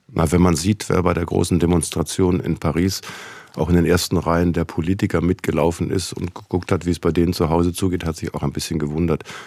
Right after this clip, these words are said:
welche Art von Solidar-, Solidarität da zustande kam. Sind Sie dafür, dass auch, ähm, der Prophet abgebildet wird in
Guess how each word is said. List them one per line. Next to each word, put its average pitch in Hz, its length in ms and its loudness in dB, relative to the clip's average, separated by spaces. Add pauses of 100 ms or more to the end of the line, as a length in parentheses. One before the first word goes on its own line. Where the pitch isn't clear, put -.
(120)
welche - 240 -4
Art 76 180 0
von 82 160 0
Solidar-, 78 360 0 (160)
Solidarität 85 800 0
da 71 160 0
zustande 69 520 0
kam. 65 260 0 (340)
Sind 117 140 4
Sie 139 100 6
dafür, 131 340 2
dass 131 240 0
auch, - 460 0
ähm, 87 320 0
der 85 240 2 (120)
Prophet - 600 0
abgebildet 117 680 0
wird 127 200 0
in 92 300 0